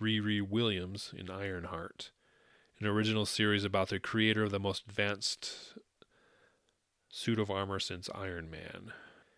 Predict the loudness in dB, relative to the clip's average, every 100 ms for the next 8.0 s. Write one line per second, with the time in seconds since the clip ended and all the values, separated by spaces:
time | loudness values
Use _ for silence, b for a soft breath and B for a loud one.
0 | B 0 2 4 6 6 4 4 2 2
1 | 2 4 6 6 4 4 4 4 2 -2
2 | -10 _ _ _ _ _ 2 4 2 2
3 | 4 4 2 0 0 -2 -2 -4 2 4
4 | 4 2 -2 _ _ _ _ _ _ _
5 | -12 -8 -2 2 4 4 2 2 -2 -6
6 | -10 -14 -10 -6 -4 0 0 2 0 -4
7 | -6 -6 -6 -6 -8 -8 -8 -10 -12